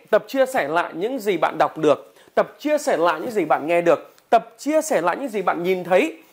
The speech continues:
bạn trải nghiệm được, cho đến khi nào bạn không còn phải phụ thuộc vào cái thằng này nữa, nội dung này nữa. Tức là chúng ta không cần phải nhìn tài liệu mà các bạn có thể nói được, được chưa? Thì khi đó là các bạn đã thành công.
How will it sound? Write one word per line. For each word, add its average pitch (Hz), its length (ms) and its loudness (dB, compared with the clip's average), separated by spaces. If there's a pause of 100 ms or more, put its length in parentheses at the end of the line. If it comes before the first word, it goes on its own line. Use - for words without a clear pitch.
(180)
bạn 202 360 -2
trải 156 360 -2
nghiệm 151 220 -4
được, 143 260 0 (180)
cho 294 120 2
đến 254 180 2
khi 294 180 -2
nào 226 200 2
bạn 185 240 -2
không 285 340 -2
còn 190 340 0
phải 147 180 -8
phụ 254 220 -6
thuộc 208 240 -2
vào 143 200 0
cái 226 120 -8
thằng 202 140 -8
này 131 120 -6
nữa, 123 200 -8 (580)
nội 156 140 -2
dung 180 160 -4
này 135 140 -6
nữa. 151 180 -4 (340)
Tức 302 80 2
là 269 80 6
chúng 220 140 -4
ta 262 80 0
không 254 200 0
cần 185 180 -2
phải 139 100 -6
nhìn 135 180 -6
tài 117 160 -2
liệu 135 220 -4
mà 123 120 -6
các 196 100 2
bạn 170 160 -2
có - 60 0
thể 151 140 -2
nói 135 220 0
được, - 300 -2 (340)
được 135 120 -6
chưa? 151 280 0 (220)
Thì 190 120 -2
khi 262 280 0
đó 175 500 2
là 151 120 -2
các 180 120 -2
bạn 185 120 0
đã - 60 -6
thành 139 180 -6
công. 156 220 0